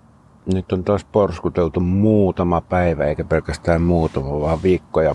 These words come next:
puolitoista tai jotain sitä luokkaa. Ja tässä on ehtinyt tapahtua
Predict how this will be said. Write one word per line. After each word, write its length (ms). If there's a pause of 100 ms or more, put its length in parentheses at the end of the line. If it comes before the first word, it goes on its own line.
puolitoista 540
tai 120
jotain 360
sitä 180
luokkaa. 460
Ja 140 (4000)
tässä 320
on 80
ehtinyt 440
tapahtua 760